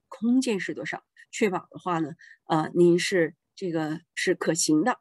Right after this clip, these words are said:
啊，这个方案是可行的。因为如果不可行的话，你买了，那么有可能在银行，啊，咱们收入不够，交割不了。那么到贷款公司的话呢，您这个成本，这个 holding 的成本，那就太高了，啊，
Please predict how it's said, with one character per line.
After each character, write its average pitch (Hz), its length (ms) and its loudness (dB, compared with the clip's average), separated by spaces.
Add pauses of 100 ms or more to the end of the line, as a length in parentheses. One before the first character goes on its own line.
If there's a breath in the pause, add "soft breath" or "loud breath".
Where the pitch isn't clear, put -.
啊， 175 140 -2
这 - 120 -16
个 170 80 -8
方 185 140 -4
案 180 80 0
是 175 80 -4
可 - 160 -8
行 - 220 -6
的。 - 140 -8 (500 loud breath)
因 254 120 6
为 254 60 6
如 269 100 2
果 214 80 2
不 285 180 -2
可 - 140 -6
行 - 180 -10
的 170 100 -10
话， 185 160 -2
你 185 100 4
买 185 240 2
了， - 160 -8 (460 loud breath)
那 196 120 0
么 175 140 4
有 160 160 2
可 170 160 -2
能 156 140 -2
在 170 120 0
银 160 200 2
行， 147 280 -8 (180)
啊， 165 140 -2
咱 139 120 -2
们 156 80 4
收 185 160 2
入 175 100 4
不 160 120 -4
够， 185 200 0
交 160 180 -6
割 156 80 -2
不 156 80 -4
了。 147 140 -2 (500 loud breath)
那 190 100 -2
么 175 120 2
到 175 120 -2
贷 180 120 -2
款 175 140 -6
公 175 140 -2
司 190 160 -4
的 185 100 -4
话 170 160 -2
呢， 135 160 -8 (340 soft breath)
您 170 180 4
这 180 80 -2
个 160 100 -2
成 170 280 -8
本， 175 140 0 (180)
这 - 100 -16
个 160 80 -4
holding 214 440 2
的 156 80 0
成 - 240 -6
本， - 200 -10
那 160 80 -4
就 - 120 -6
太 131 180 -2
高 - 160 -12
了， - 220 -12 (460)
啊， - 160 -2